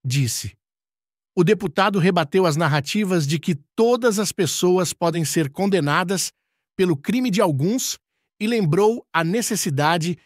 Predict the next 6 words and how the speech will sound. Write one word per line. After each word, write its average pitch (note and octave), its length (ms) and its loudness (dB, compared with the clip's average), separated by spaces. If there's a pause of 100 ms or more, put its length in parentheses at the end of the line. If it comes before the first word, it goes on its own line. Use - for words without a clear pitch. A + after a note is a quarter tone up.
(240)
de D3+ 280 -2 (100)
individualizar F#3 1200 0 (400)
as E3 220 0
condutas F#3 720 0 (100)
e F3 120 -2
promover G#3+ 840 0